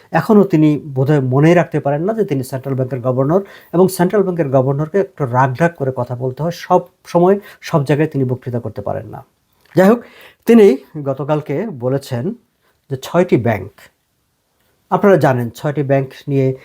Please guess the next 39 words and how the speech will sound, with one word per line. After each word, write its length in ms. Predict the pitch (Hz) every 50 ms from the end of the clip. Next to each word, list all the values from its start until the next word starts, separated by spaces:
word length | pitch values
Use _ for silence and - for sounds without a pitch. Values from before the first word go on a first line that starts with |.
| _ _ _ _ _ _
আহ, 360 | 139 131 131 139 - - -
বিগত 560 | 147 139 202 208 226 214 202 202 202 185 - -
সরকারের 440 | - - 165 165 165 - 170 175 170
সময় 300 | 170 - - 156 165 165
থেকে 180 | - 131 -
আওয়ামী 300 | 127 127 131 139 139 147
লীগের 240 | 147 151 147 156 151
শাসন 360 | - - 147 135 - - 147
আমলেই 400 | 139 139 143 151 160 160 147 139 139 - _ _ _ _ _
কথাবার্তা 460 | 143 143 151 139 131 135 131 - 131
হতে 180 | 131 139 123 123
শুরু 220 | - - 143 143
করে, 180 | 143 175 165 156 - - - 135 - - - _ _ _ 120 -
শুরু 240 | - - 196 185 165
হয়েছিল 380 | 139 123 117 - 135 151 180 196
যে 80 | 190
এই 60 | 160 131
ব্যাংকগুলো, 520 | 117 127 127 127 123 127 127 123 127 123 - - - - - - _
আহ, 480 | - 143 139 131 127 - - - - 135
নানা 240 | 139 135 139 135 131
রকম 280 | 127 - 131 127 131
সংকটের 500 | - - - 147 147 - 170 151 160 147
মধ্যে 240 | 135 123 117 120 123
পড়েছে, 300 | - 123 120 120 - 139
ব্যাংকগুলো 360 | 117 117 120 117 123 127 131
প্রপারলি 540 | 127 131 131 127 - 135 127 127 127 120 117 - - - _ _ _
পারফর্ম 300 | - 139 139 - 151 139
করতে 260 | 127 - 123 - - -
পারছে 300 | - 123 - - 139 135
না, 80 | 139
তাদের 240 | 131 135 123 131 120
বিপুল 360 | 117 131 160 170 - 185 165
পরিমাণ 400 | 160 - 131 127 120 123 123 117 -
খেলাপি 340 | - 135 135 131 127 - 139
ঋণ 260 | 127 131 131 123 120 120 - _ _ _ _ _ -
মানে 240 | 131 123 123 123 117
পুঞ্জীভূত 500 | - - 160 165 160 185 135 135 127 123
হয়ে 200 | 110 117 120 117
গেছে। 280 | 120 113 - - 196